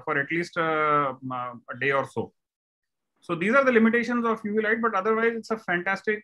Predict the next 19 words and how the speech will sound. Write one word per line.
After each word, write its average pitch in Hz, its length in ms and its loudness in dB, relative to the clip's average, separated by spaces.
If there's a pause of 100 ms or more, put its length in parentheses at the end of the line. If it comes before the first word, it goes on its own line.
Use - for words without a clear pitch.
uh, 160 240 2
way. 190 180 -2 (180)
Don't 247 240 4
go 240 120 6
for 240 160 2
these 226 220 -2
handheld 196 460 2
instruments. 196 520 -4
Uh, 175 60 -2
you 170 160 -4
know, 208 140 -2 (200)
you 175 100 -4
have 185 180 0
these 185 140 -6
handheld 175 320 0
lights 175 300 0
which 180 160 -12
people 160 240 -4
wave. 160 300 2